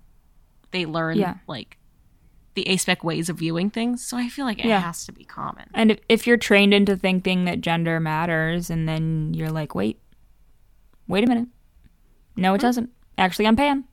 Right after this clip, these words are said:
Speaker 2: <laughs>
Speaker 1: Who's to say?
Speaker 2: Who is to say?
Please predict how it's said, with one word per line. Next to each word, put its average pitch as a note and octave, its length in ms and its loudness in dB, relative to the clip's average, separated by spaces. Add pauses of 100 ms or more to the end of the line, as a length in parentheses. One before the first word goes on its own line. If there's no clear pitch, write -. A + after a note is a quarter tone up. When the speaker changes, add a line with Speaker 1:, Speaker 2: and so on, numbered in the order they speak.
Speaker 2:
<laughs> - 880 0 (520)
Speaker 1:
Who's - 320 -12
to G3 80 -8
say? A3+ 340 -8 (500)
Speaker 2:
Who D3+ 340 -4
is F3+ 380 -4
to A#3+ 200 -2
say? B3+ 1400 4